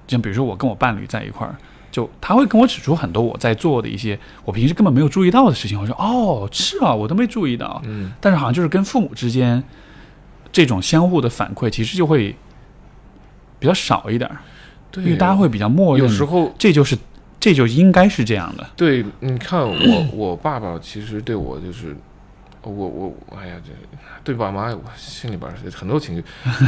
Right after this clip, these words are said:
Speaker 1: <laughs>
Speaker 2: 我爸我觉得做得非常好，但他有时候他，他还是有一，他其实是很，很尊重我意见的。呃，包括我上学，包括工作，他包括我选择，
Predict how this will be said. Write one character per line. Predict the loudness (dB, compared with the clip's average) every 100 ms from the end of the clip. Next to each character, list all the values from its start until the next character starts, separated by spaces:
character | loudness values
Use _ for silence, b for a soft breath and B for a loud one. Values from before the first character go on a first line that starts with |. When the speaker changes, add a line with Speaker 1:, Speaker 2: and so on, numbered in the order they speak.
| 4 4
Speaker 1:
<laughs> | 4 0 -4 -6 -10 -4
Speaker 2:
我 |
爸 | 2
我 | 4 4
觉 | 0
得 |
做 | -2 0 0
得 |
非 | -2 -8
常 | -8 -10
好， | -12 -8
但 | -4
他 | -2 -2
有 | -4 -6
时 | -6
候 | -4
他， | -4 -4 -4
他 | -6
还 | -10 -8 -8 -8
是 | -8 -6
有 | -4 -6
一， | -10 -14 -20 -20 -20 -20 -20 b b b b -20 -6
他 | -6
其 | -4 -8 -2 -2
实 | -2 -6
是 | -6 -6
很， | -8 -10 -14 -16 -20 -20 -20
很 | -14 -6
尊 | -2
重 | 0 -2
我 | -4
意 | -8
见 | -8 -10 -14
的。 | -18 -20 -20
呃， | -12 -10 -8 -8
包 | -8
括 | -6
我 | -6
上 | -6 -6 -8
学， | -10 -10 -8 -8
包 | -8
括 | -10
工 | -10 -10
作， | -10 -10
他 | -10 -10
包 | -10
括 | -8
我 | -8 -8
选 | -10 -10
择， | -8 -6 -6